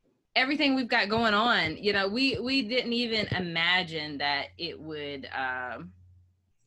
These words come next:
be this successful and we'd be able to reach so many people. So we are so,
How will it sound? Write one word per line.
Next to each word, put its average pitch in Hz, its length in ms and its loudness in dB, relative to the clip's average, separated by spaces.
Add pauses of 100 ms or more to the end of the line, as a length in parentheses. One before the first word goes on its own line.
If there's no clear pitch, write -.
(380)
be 190 180 -4
this 170 220 -6
successful 156 800 -8
and 139 120 -8
we'd 160 140 -12
be 165 120 -6
able 165 160 -4
to 143 120 -8
reach 151 340 -12
so 156 100 -12
many 139 300 -10
people. 98 560 -18
So 139 240 -12
we 156 140 -10
are 156 100 -8
so, 175 760 -6